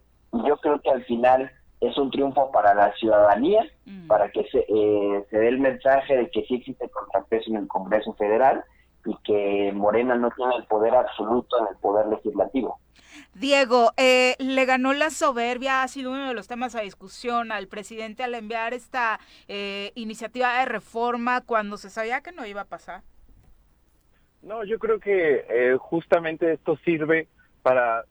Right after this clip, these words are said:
Speaker 3: reflejar que hay dos proyectos contrapuestos, que hay dos ideas de país distintas. Yo creo que lo que quedó ayer fue una posición exhibida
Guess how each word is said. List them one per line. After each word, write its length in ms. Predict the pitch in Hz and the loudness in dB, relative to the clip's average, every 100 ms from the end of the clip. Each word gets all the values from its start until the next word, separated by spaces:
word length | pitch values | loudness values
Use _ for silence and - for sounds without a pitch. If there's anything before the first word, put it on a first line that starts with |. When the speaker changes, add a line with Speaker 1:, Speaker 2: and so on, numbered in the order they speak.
| 98 | -12
Speaker 3:
reflejar 720 | 123 135 139 131 - 147 160 _ | -10 -8 -8 -8 -4 -6 -6 _
que 100 | 120 | -2
hay 120 | 127 | -2
dos 240 | 139 151 - | -2 -4 -4
proyectos 440 | 147 143 - - | -2 -2 -2 -4
contrapuestos, 800 | - 139 123 120 127 127 - 156 - | -4 0 2 2 2 0 -4 -6 -6
que 140 | - 120 | 0 2
hay 140 | 117 | 2
dos 300 | 113 123 143 - _ _ _ | 2 0 0 -8 _ _ _
ideas 400 | 131 127 147 156 | -2 2 4 2
de 120 | 143 | -2
país 320 | 127 120 131 123 | -4 -4 -4 -6
distintas. 600 | 127 - 139 135 151 208 _ _ _ _ - | -12 -10 -12 -6 -6 -6 _ _ _ _ -4
Yo 140 | 151 | -2
creo 160 | 156 143 | -2 -2
que 80 | |
lo 140 | 135 123 | -2 -2
que 140 | 127 | -4
quedó 380 | 113 117 135 143 | -2 0 2 2
ayer 360 | 135 123 131 135 | 0 -2 -4 -4
fue 160 | 143 | -8
una 180 | 135 131 | -4 -4
posición 480 | 127 117 113 131 123 | -4 -6 -4 -4 -2
exhibida 640 | 120 - 113 127 131 139 | -4 -4 0 2 2 0